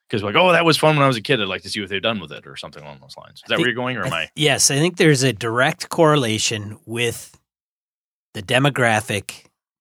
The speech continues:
Speaker 2: that, that play D and D and where they are in first edition A D and D primarily, and where we are today now.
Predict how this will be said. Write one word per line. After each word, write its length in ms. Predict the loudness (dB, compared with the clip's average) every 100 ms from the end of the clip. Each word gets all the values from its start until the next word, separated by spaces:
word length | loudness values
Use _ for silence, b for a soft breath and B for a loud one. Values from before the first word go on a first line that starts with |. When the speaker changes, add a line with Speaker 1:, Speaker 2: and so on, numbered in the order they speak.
| -8
Speaker 2:
that, 160 | -8 -8 _ _ -12
that 240 | -10 -10
play 340 | -10 -2 0 0
D 280 | 0 0 0
and 80 |
D 440 | -2 -4 -2 -4 -8
and 160 | -12
where 220 | -6 -2 2
they 140 | 2
are 160 | 2 2
in 360 | 0 0 -4 -6
first 320 | 2 2 4
edition 380 | 2 2 0 -2
A 160 | -4
D 160 | -4 -6
and 80 | -6
D 180 | -6 -6
primarily, 640 | -6 -4 -2 -2 -4 -8 -6
and 180 | -6
where 260 | 0 4 6
we 140 | 6
are 260 | 4 2 0
today 440 | -2 -6 -4 -4
now. 500 | -4 -4 -4 -6 -12